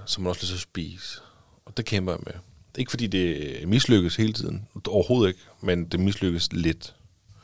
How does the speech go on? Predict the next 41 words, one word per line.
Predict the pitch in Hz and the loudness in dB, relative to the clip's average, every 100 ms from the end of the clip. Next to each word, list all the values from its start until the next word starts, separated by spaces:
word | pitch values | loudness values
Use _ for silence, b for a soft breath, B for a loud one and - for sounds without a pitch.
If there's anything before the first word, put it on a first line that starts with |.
| B B B B B B B | B B B B B B B
Så | - | 2
jeg | 95 | 6
havde | 104 | 8
også | 87 87 | 6 4
et | |
mål | 90 82 80 | 2 2 2
om | 78 80 | -2 -6
at | |
skulle | 85 80 | -8 -6
holde, | 76 76 76 | -4 -4 -4
øh, | 73 - | -4 -4
den | - | -8
der | - 67 | -8 -8
kostplan, | 69 85 85 - 78 - - - | -4 -4 -4 -6 -8 -10 -18 -20
som | - 78 | -12 -8
Nick, | 73 69 - | -6 -8 -12
han | - 73 | -12 -10
har | 69 | -8
lavet | 67 64 | -8 -8
til | - | -10
mig, | 71 | -10
og | - 73 - | -10 -8 -4
det | 85 | -4
har | 80 | -4
jeg | 64 | -8
ikke | - | -10
lykkes | 62 - | -12 -14
med. | - - _ B B B B B B B - | -18 -20 _ B B B B B B B -12
Øh, | - 50 - - | -10 -10 -10 -6
i | |
hverdagen | 85 92 101 87 | 4 6 6 4
er | 76 | 0
det | 76 | -2
faktisk | 80 82 80 | 0 0 0
meget | 82 85 | 0 2
nemmere, | 82 78 101 101 98 _ _ _ _ b b b b | 0 0 -2 -2 -8 _ _ _ _ b b b b
og | - | -8
så | 90 | -4
bliver | 87 76 | -2 -2
det | 87 | -2
weekend, | 101 107 - - | -2 -4 -6 -12